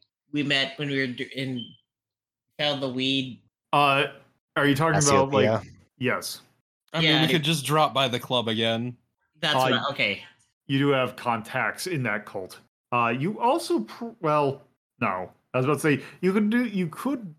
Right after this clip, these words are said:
Speaker 2: contact the people that you helped from getting kidnapped, but you actually never talked to them, so they wouldn't know who you are.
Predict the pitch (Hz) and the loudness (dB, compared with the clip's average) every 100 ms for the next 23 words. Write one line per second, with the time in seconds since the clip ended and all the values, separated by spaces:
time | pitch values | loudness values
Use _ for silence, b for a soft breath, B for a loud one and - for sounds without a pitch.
0 | - 160 170 160 147 139 - 147 139 127 | -6 0 0 0 -2 -2 -2 -2 0 0
1 | 120 113 110 - - 135 123 - - _ | 0 0 -4 -10 -6 -2 -2 -4 -18 _
2 | - 123 110 117 107 123 120 104 104 123 | -2 -2 0 0 0 0 0 0 0 0
3 | 190 220 226 247 220 214 185 - 180 165 | 2 2 2 0 2 2 0 2 0 0
4 | 139 104 95 95 - 120 107 107 120 120 | -2 -2 -4 -6 -4 0 2 2 2 0
5 | 123 117 117 113 110 104 98 90 | -2 -2 -2 0 -2 -2 -4 -8